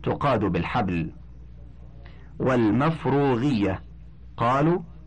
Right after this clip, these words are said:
كل الأشياء قد خلقت والآن لا يخلق شيء، والنجارية زعمت أن الله يعذب الناس على فعله لا على فعلهم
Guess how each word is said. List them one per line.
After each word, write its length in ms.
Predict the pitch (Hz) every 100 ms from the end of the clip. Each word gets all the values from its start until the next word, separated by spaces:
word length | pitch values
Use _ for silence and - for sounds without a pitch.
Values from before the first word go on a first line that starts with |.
| - - - -
كل 200 | - 170
الأشياء 420 | 160 160 170 170
قد 220 | 160 143 135
خلقت 580 | 170 143 - 98 - - - - -
والآن 640 | 110 101 143 151 160 156 - -
لا 220 | 104 127 127
يخلق 460 | 123 147 107 95
شيء، 320 | 92 87 80 - - - - - - - - - - - - - - - - - - - - - -
والنجارية 1300 | 120 127 110 139 151 120 127 117 117 151 107 92 95 - - - - -
زعمت 480 | 104 139 156 160 156
أن 140 | 160
الله 320 | 156 156 170 160
يعذب 500 | 143 139 156 151 131
الناس 460 | 117 143 156 156
على 380 | 104 117 120 104
فعله 520 | - 156 117 110 110 - - - -
لا 160 | 120 139
على 340 | 101 101 92
فعلهم 640 | 92 92 117 110 92 82